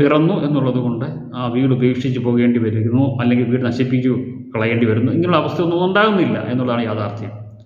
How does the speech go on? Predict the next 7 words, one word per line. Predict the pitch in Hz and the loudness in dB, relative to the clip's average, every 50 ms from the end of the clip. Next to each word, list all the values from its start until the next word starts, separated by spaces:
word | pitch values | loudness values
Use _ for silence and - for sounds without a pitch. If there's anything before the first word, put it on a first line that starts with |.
| _ _ _ _ - 135 | _ _ _ _ -2 0
മറിച്ച്, | 139 151 - 175 156 143 - - - - - - - - - - - - - - | 0 2 4 4 4 2 2 -2 -4 -8 -8 -10 -12 -14 -16 -18 -20 -16 -8 -4
ആ, | 120 123 131 | 0 2 4
ജനിച്ച | 143 156 156 - 170 143 147 | 4 4 4 4 4 4 4
വീടൊക്കെ | 151 160 151 143 - 151 135 120 123 - - - - - - - - - - - - 131 | 4 4 4 4 4 2 2 2 2 0 -4 -6 -8 -10 -10 -12 -14 -16 -18 -10 -4 -2
അവർ, | 139 147 139 135 127 113 - - - - - - - - - - - - - - - - - - - - - 139 | 0 2 4 2 2 2 0 -4 -4 -6 -6 -6 -8 -10 -14 -16 -18 -20 -20 -20 -20 -20 -20 -20 -20 -10 -4 0
ആ, | 131 135 131 131 151 | 2 2 4 4 4
റീകൺസ്ട്രക്ഷൻ | 160 151 170 170 165 170 180 165 - - | 4 4 4 2 2 2 2 0 2 0